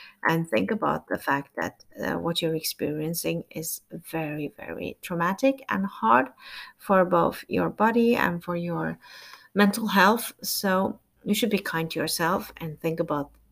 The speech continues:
the fact that this is normal, that this situation is painful and hard. And of course, it's very difficult when you can see the reactions kids are getting too,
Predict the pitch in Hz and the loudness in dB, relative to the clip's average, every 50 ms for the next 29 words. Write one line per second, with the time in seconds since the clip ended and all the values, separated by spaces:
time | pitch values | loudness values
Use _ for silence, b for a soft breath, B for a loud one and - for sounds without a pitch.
0 | _ _ _ - 165 - - 151 151 147 - - 147 143 - - - 139 - - | _ _ _ -10 -6 -2 0 0 0 -2 -4 -10 -12 -12 -8 -8 -6 -6 -4 -4
1 | - - - - - - - 180 190 190 180 170 180 175 175 175 180 180 202 208 | -4 -4 -6 -6 -6 -4 -2 0 0 2 2 2 2 2 0 0 0 -2 -2 -4
2 | - _ _ - 151 160 - - 160 160 - - - - - - - 156 156 147 | -8 _ _ -10 -10 -8 -6 -6 -6 -6 -6 -6 -8 -8 -8 -10 -8 -8 -6 -6
3 | 160 - - - - - - - - 156 - - - _ - - 156 156 156 156 | -4 -4 -4 -4 -6 -8 -10 -10 -10 -10 -10 -10 -12 _ -14 -12 -10 -10 -10 -10
4 | - - - 156 156 160 - - - 165 160 165 165 - - - - 262 277 254 | -12 -12 -10 -10 -10 -10 -10 -10 -10 -10 -10 -10 -12 -14 -6 -2 2 4 4 4
5 | 180 185 - B B B B B B B B B B - - 170 175 180 180 180 | 4 2 -2 B B B B B B B B B B -6 -4 -2 -2 -2 -2 -4
6 | - - - - 214 202 202 196 - - - - 180 165 156 151 147 143 - - | -8 -8 -2 0 2 2 2 0 -4 -10 -10 -8 -4 -4 -2 -2 -2 -4 -6 -8
7 | _ _ - 180 180 - - - 190 185 196 196 - - - _ _ - - 175 | _ _ -2 -2 -2 -2 -4 -4 -2 -2 -2 -4 -6 -12 -20 _ _ -8 -6 -4
8 | 170 170 170 170 170 180 190 - _ _ _ _ _ _ _ _ _ _ - 170 | -4 -4 -2 -2 -4 -4 -6 -8 _ _ _ _ _ _ _ _ _ _ -12 -10
9 | 170 - - - - 160 165 165 165 - - - - 165 156 156 143 170 - - | -8 -8 -8 -4 -4 -4 -4 -4 -4 -6 -6 -6 -6 -6 -6 -6 -6 -8 -10 -8
10 | - 202 202 196 202 - - - 214 214 214 - 220 208 208 214 208 214 - - | -4 -4 -4 -4 -4 -6 -4 -2 -2 -2 -2 -2 -2 -2 0 0 -2 -2 0 0
11 | 214 214 214 220 - 247 269 359 | 0 0 0 2 4 4 4 4